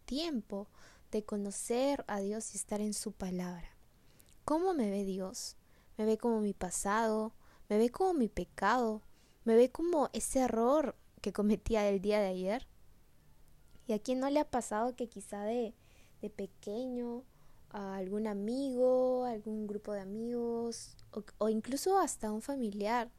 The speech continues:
nos ha puesto como un apodo, eh, de broma en broma,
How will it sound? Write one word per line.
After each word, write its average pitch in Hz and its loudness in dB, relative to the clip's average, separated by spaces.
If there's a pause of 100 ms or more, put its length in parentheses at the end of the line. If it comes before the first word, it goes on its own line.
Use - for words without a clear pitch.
(680)
nos - -4
ha 214 0
puesto 233 -2
como 208 -2
un 208 -4
apodo, 220 2 (680)
eh, 190 2
de 196 4
broma 190 0
en 214 -10
broma, 277 2